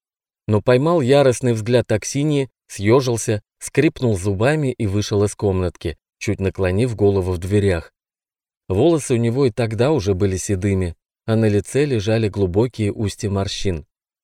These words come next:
Насколько отец был старше третьей своей жены, Дема так и не узнал.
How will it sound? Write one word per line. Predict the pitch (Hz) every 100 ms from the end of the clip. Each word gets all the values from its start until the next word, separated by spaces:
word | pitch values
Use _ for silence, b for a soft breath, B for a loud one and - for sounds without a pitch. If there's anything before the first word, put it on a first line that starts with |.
| _ -
Насколько | 113 - 175 175 135
отец | 127 143 110
был | 107 135
старше | - 135 127 -
третьей | 107 123 113 107
своей | 98 113 107 107
жены, | 98 110 165 170 _ _
Дема | 143 170 160
так | 117 120 104
и | 104
не | 101
узнал. | 95 82 95 90 82